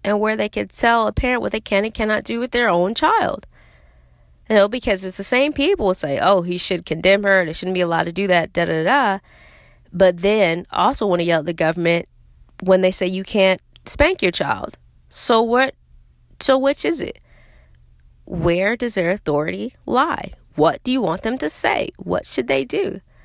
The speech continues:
Have we given the government too much say what happens in our homes? Have we not given them enough say what happens in our homes?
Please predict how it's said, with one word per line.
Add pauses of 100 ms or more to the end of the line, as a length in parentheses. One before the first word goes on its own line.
(240)
Have
we
given
the
government
too
much
say
what
happens
in
our
homes? (520)
Have
we
not
given
them
enough
say
what
happens
in
our
homes?